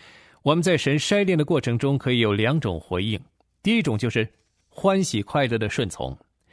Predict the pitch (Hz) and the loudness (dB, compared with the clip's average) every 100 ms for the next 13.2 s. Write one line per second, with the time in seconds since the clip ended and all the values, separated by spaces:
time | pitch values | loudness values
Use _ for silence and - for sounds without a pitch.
0 | _ _ _ 196 247 208 147 107 104 104 | _ _ _ -2 2 2 2 0 -2 -2
1 | 104 - 131 87 71 76 _ _ _ _ | -2 -2 -4 -4 -8 -8 _ _ _ _
2 | _ - 180 127 113 123 170 95 71 85 | _ 0 2 2 2 2 0 -2 -4 -6
3 | 85 80 _ _ _ _ _ _ - 170 | -6 -8 _ _ _ _ _ _ -2 0
4 | 185 165 - 247 185 151 113 113 151 _ | 0 -4 -2 -2 0 0 0 -2 -2 _
5 | - - 202 165 123 107 131 - _ - | -6 -2 2 2 0 -2 -2 -6 _ -4
6 | 160 208 214 156 160 147 123 147 190 135 | -2 0 0 0 0 0 0 0 0 0
7 | 120 151 196 165 151 120 127 233 170 120 | 0 0 -2 0 2 2 2 2 0 0
8 | 95 117 - - 110 98 101 123 120 98 | -2 -2 -6 -4 -2 0 0 0 0 0
9 | 143 123 101 90 73 90 - _ _ _ | -2 0 0 -2 -2 -4 -8 _ _ _
10 | - 131 117 147 123 - 208 - 156 - | -2 -2 0 -2 0 -2 0 0 -2 -2
11 | 98 90 117 147 151 175 90 - 87 - | -2 0 -2 -2 -2 0 0 -2 -8 -8
12 | _ _ - 120 110 127 113 87 90 67 | _ _ -6 -2 -2 -2 -2 -4 -4 -4
13 | 69 85 | -4 -8